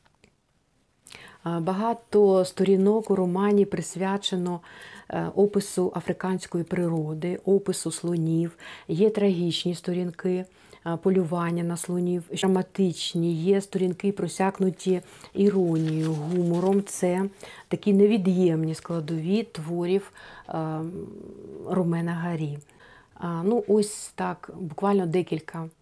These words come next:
висловів. «Треба, щоб люди почали зберігати не лише те, з чого їм роблять підошви до взуття чи швадські машинки, а щоб лишили куточок, у якому можна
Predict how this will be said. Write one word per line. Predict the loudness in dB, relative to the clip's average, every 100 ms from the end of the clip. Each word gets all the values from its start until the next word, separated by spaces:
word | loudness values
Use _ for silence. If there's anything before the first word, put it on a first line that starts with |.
| _ _ _ _ -20 _
висловів. | 0 0 2 -4 -6 -10 -18 -20 -20 _
«Треба, | 0 0 2
щоб | -2 -2 0
люди | 0 0 2 0
почали | 0 -6 -2 0 0
зберігати | 0 -2 -2 -2 0 0
не | 0
лише | -2 -4 -2 -2
те, | -2 -4 -4 -8 -14
з |
чого | -8 -4 0 2
їм | 4 2
роблять | 4 2 2 -4 -8 -20 _ -2
підошви | 0 2 0 -2 -6 -4
до | -2
взуття | 0 2 0 -2 -4 -6 -14 _ _ _ -8
чи | 2 4 4
швадські | 2 2 4 2 0
машинки, | -2 -2 0 2 2 0 -4 -4 _ _ _ _ _ _
а | -4
щоб | -2 -4 0
лишили | 2 2 2 0
куточок, | 0 -2 2 2 0 0
у | 0
якому | 2 2 2 2
можна | 2 2 0